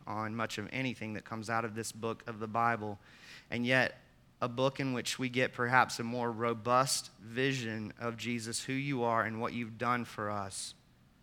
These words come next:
so that we might be reconciled to God and enjoy him forever. So we do thank you for this book of the Bible. I pray for your help, Holy Spirit. I pray that you would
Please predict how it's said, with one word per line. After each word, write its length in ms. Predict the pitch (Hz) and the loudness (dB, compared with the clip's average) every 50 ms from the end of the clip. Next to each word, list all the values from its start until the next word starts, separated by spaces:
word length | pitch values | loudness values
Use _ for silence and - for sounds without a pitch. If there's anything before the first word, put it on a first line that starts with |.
| - - - | -20 -20 -16
so 140 | - - 123 | -10 -8 -6
that 80 | 117 | -4
we 140 | 107 123 123 | -2 -2 0
might 220 | 123 127 117 104 107 | 4 4 4 4 2
be 120 | 113 110 | 0 -2
reconciled 840 | 107 110 113 117 - - 120 113 - 117 110 113 113 110 110 110 | 0 2 0 0 0 -2 -6 -4 0 0 2 2 2 0 -2 -6
to 100 | - - | -10 -8
God 380 | 110 113 107 104 104 101 101 101 87 - _ _ _ _ - - | -4 -2 0 0 0 -2 -6 -10 -14 -18 _ _ _ _ -16 -10
and 100 | 104 107 | -8 -6
enjoy 340 | 110 104 104 113 110 110 113 | -6 -4 -2 -2 -2 0 -2
him 160 | 110 110 104 | -2 -6 -6
forever. 520 | - - 107 107 110 107 98 98 98 92 87 - - - _ _ _ _ _ _ _ _ _ _ - - - _ - - - - _ - | -2 0 2 2 2 2 0 -4 -8 -10 -12 -16 -20 -20 _ _ _ _ _ _ _ _ _ _ -20 -20 -20 _ -20 -20 -20 -20 _ -14
So 60 | - - | -8 -6
we 80 | 113 | -2
do 140 | 123 147 160 | 0 0 2
thank 300 | 151 135 123 113 101 - | 2 2 0 0 -2 -6
you 60 | 113 - | -8 -4
for 100 | - 117 | -4 -2
this 160 | 107 107 - | -2 -2 -4
book 220 | - - 113 - | -4 -6 -6 -4
of 60 | 110 | -4
the 60 | 104 104 | -4 -2
Bible. 320 | 90 98 101 104 101 110 | -2 0 0 0 0 0
I 60 | 113 | -2
pray 300 | - - - 131 127 131 | -2 0 2 2 4 4
for 420 | 127 - - 127 117 113 113 101 - - - - - - - | 2 0 -4 -2 0 0 0 -2 -4 -8 -20 -20 -16 -8 -4
your 100 | 104 101 | -4 -2
help, 320 | - - 135 139 139 - | 0 2 2 2 2 0
Holy 260 | - 143 143 139 139 | -2 -2 0 0 0
Spirit. 520 | - - - - 127 131 135 135 131 120 - - - - - - - - - _ _ - - - _ _ _ _ _ _ _ _ - - - | 0 -2 -2 0 2 2 4 4 2 0 -2 -6 -18 -20 -20 -20 -20 -20 -20 _ _ -20 -20 -20 _ _ _ _ _ _ _ _ -12 -10 -10
I 40 | |
pray 240 | - - - 120 123 | -6 -2 0 2 2
that 160 | 120 120 113 | 2 2 0
you 260 | - 113 117 120 123 120 | -2 -2 0 0 0 0
would 340 | 113 113 110 110 107 98 | 0 -2 -2 -2 -2 -6